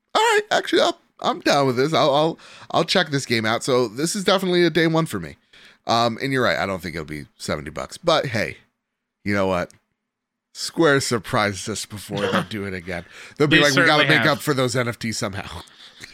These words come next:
Speaker 2: Yeah.
Speaker 1: You know?
Speaker 2: Hey, <laughs> we, we sold off all of our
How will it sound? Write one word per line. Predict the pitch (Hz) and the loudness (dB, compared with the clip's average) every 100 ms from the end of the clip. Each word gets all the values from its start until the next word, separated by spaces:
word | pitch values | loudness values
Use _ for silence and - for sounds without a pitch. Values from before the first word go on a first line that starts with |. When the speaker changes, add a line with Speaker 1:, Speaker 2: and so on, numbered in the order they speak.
| - - | -12 -4
Speaker 2:
Yeah. | 160 - - - - | -2 -2 -10 -14 -8
Speaker 1:
You | 127 | -6
know? | 107 | -2
Speaker 2:
Hey, | 185 196 | 0 2
<laughs> | |
we, | 165 170 180 | 2 0 0
we | 185 | -2
sold | - - 208 185 | -2 0 2 2
off | 170 - - - - - - - - _ _ - | 0 -2 -14 -20 -20 -20 -20 -20 -20 _ _ 0
all | 202 202 | 2 4
of | 190 175 156 | 4 2 2
our | 160 156 147 135 139 | 2 4 2 0 -8